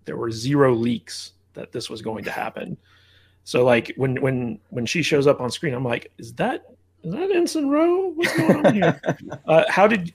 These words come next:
Speaker 1: what, what precautions did you guys take to keep that from, like, leaking out to the interwebs?
Speaker 2: Oh, man.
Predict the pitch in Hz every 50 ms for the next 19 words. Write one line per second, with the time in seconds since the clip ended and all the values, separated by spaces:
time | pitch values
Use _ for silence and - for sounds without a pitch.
0 | _ - 151 165 208 - - - 156 175 - - - _ _ _ - 170 - 170
1 | 160 185 180 - 165 131 135 123 123 120 123 120 120 - - 139 123 117 - -
2 | - - 156 147 - - 127 123 131 - - 127 117 110 113 - 117 - - -
3 | _ _ - 123 123 110 - 117 117 113 113 113 - - - - - - - -
4 | 113 120 120 113 - - - 165 156 - _ _ _ _ _ _ _ - 113 113
5 | 110 110 95 98 110 110 110 104 101